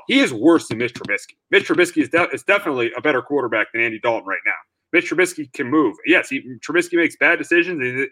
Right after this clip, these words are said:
he's, and he's inaccurate, but at least Trubisky is mobile. And if you look at the Bears' record with Trubisky last year, I mean, they, they were,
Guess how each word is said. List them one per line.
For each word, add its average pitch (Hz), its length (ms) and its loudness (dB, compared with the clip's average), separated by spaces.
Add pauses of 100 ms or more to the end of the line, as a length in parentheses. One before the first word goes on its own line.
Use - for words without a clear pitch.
he's, 123 140 -12
and 120 380 -6
he's 120 180 -8
inaccurate, 151 500 4 (240)
but 147 60 -4
at - 60 -4
least 175 200 4
Trubisky 165 300 0
is 151 120 2
mobile. 151 300 4 (240)
And 156 100 2
if 139 60 0
you 139 80 0
look 202 140 4
at - 80 -6
the 165 60 -6
Bears' 175 280 4
record 170 320 2 (360)
with 180 240 4
Trubisky 156 500 0
last 139 360 0
year, 165 280 0 (260)
I 117 120 -4
mean, 120 200 -4
they, 135 240 -2
they 180 120 4
were, 170 160 0